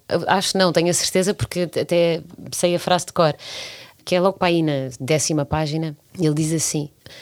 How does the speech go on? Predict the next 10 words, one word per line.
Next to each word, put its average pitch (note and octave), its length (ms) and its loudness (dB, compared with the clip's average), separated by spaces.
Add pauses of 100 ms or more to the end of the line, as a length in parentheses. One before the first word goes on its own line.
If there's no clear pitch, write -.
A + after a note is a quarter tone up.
(160)
"A E3 80 2
maioria E3 420 4
das F#3+ 200 2
pessoas E3 540 2
são E3 180 2
impiedosas D#3 800 2
para D3+ 200 -2
com - 140 -4
as D3 120 -4
tartarugas D3+ 840 0